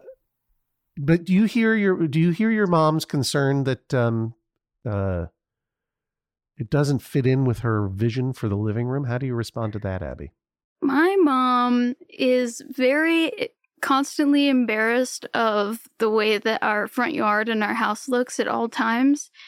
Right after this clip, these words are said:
Speaker 1: Mm.
Speaker 2: And I honestly don't think she has any plans to decorate anytime soon.
Speaker 1: <laughs>
Speaker 2: She just is kind of panicking,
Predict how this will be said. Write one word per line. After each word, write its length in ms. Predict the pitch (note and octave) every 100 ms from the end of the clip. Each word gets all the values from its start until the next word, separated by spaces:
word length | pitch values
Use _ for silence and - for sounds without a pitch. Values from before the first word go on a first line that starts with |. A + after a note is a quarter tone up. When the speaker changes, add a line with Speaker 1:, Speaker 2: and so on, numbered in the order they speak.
| -
Speaker 1:
Mm. 180 | - -
Speaker 2:
And 140 | B3+ -
I 220 | B3 C4+
honestly 500 | C4 C#4+ D#4+ E4 D4+
don't 300 | C4 C4+ -
think 320 | C4+ C4 C4
she 240 | - C4
has 400 | B3 A3+ A#3 A#3 -
any 240 | A#3+ C4
plans 720 | B3 - A#3 A#3 A#3 A#3 -
to 580 | - A#3+ A3+ A3 G#3+ - - D4
decorate 800 | G#3+ A#3 B3 A#3 G#3+ A3+ - _ -
anytime 640 | B3 C4 - B3+ A#3 A#3+
soon. 540 | - A3+ A#3+ D4+ F4+ F#4
Speaker 1:
<laughs> 140 | C#3+ - - - -
Speaker 2:
She 300 | - B3 A3
just 640 | B3 A#3+ B3 - - - - _ _ _ _
is 320 | B3+ B3 A#3+
kind 400 | - - C4+ C#4
of 400 | C#4+ C#4 B3 - _ _ _ _ - -
panicking, 800 | C#4 C4 C#4+ - D4 C#4+ D4